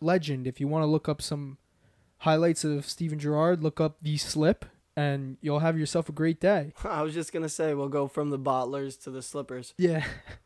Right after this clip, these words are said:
Speaker 2: Somebody else will, uh, you know, slip or something. What, uh, I can't say much, John Terry.
Speaker 1: Yeah.
Speaker 2: Two thousand eight, the, another, um, very famous slip.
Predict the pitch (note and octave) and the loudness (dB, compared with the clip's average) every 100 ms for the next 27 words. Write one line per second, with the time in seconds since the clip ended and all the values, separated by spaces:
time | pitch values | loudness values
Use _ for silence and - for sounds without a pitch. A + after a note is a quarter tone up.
0 | _ - _ - D3 D3 C#3+ C#3+ C#3 C3 | _ -20 _ -8 -2 0 2 2 0 -2
1 | C#3+ C3+ C3+ B2+ B2+ B2+ A#2+ - B2+ B2+ | -4 -2 -2 -2 -2 -2 -4 -8 -10 -8
2 | C3+ A#2+ - - C3 B2+ B2+ C3 C3 C3+ | -8 -8 -10 -8 -8 -8 -12 -10 -8 -4
3 | C#3+ E3 - D#3+ D#3+ D#3+ F#3 E3+ - D3 | 0 0 0 -4 -6 -2 -2 0 0 0
4 | C#3 C3 - B2+ B2 - A#2+ B2 B2 - | -2 -6 -10 -10 -10 -10 -10 -8 -10 -12
5 | - C3+ B2+ - C3 B2+ A#2 A#2+ A#2+ A2+ | -6 -4 -4 -6 -10 -8 -8 -10 -12 -14
6 | G#2+ _ C3 - F2 A2+ A2+ G#2 C2+ - | -16 _ -20 -20 -18 -12 -10 -8 -10 -14
7 | _ _ _ - C3+ C3 B2+ B2 A#2 B2 | _ _ _ -14 -10 -8 -8 -8 -8 -8
8 | A#2+ A#2 A2+ A2 A2 B2+ A#2 A#2 - B2 | -8 -10 -12 -14 -14 -10 -10 -12 -12 -12
9 | A2 G#2+ - C3 A#2 - | -12 -14 -16 -12 -14 -14